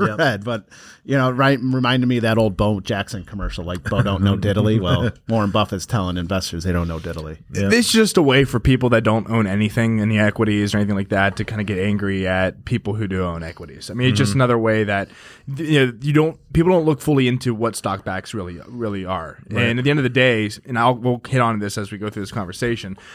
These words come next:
Speaker 3: but stock buybacks are, are the pure, basically, definition of what capitalism is supposed to be.
Speaker 1: Right.
Speaker 3: I'll, I'll get into that here in a little bit. I won't go on my full tangent yet.
Speaker 1: <laughs>
Speaker 3: But, um, essentially what you're doing is you're buying,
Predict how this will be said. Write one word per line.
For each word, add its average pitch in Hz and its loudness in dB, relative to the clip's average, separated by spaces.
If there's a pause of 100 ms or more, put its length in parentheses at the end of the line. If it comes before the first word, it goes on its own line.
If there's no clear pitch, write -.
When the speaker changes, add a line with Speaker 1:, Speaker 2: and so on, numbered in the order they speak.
(140)
Speaker 3:
but 135 0
stock 165 0
buybacks 120 2
are, 101 -2
are 104 -2
the 98 -8
pure, 135 2
basically, 107 0
definition 101 0
of 95 -2
what 95 -4
capitalism 95 -2
is 87 -6
supposed 90 -4
to - -12
be. 85 -8
Speaker 1:
Right. 90 0
Speaker 3:
I'll, 107 2
I'll 120 2
get 110 0
into 98 0
that 90 -2 (200)
here 117 2
in 107 0
a - 0
little 95 0
bit. 95 2
I 87 2
won't 98 0
go 98 0
on 92 2
my 87 -2
full 87 -6 (140)
tangent 98 -2
yet. 98 -2
Speaker 1:
<laughs> - -8 (440)
Speaker 3:
But, 107 2
um, 98 0
essentially 170 0
what 135 0
you're 131 -4
doing 127 -4
is 110 -6
you're 117 -6
buying, 123 0